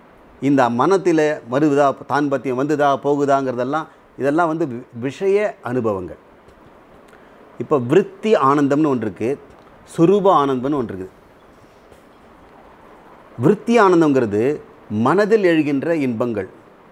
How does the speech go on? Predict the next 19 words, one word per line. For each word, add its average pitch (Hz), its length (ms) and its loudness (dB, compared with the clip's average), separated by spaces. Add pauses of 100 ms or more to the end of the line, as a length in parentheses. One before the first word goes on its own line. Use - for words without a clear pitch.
(120)
துன்பங்கள், 123 520 -2 (440)
கவலைகள், 123 460 -2 (200)
இதெல்லாம் 139 380 -2
விருத்தி. 160 400 -2 (960)
அது 156 180 2
வந்து 185 280 2 (400)
ஒரு 156 400 0
இந்த 143 180 -2
சி-, 147 220 0
இந்த 139 180 0
நாடகத்துல 147 540 0
எல்லாம் 151 160 -4
color 151 240 -2
கலரா 151 220 0 (100)
மாத்துறதுக்கு 131 480 -6
ஒரு 113 220 -6 (400)
ஒரே 147 240 4
light 160 240 2
வச்சிருப்பாங்க. 139 500 -4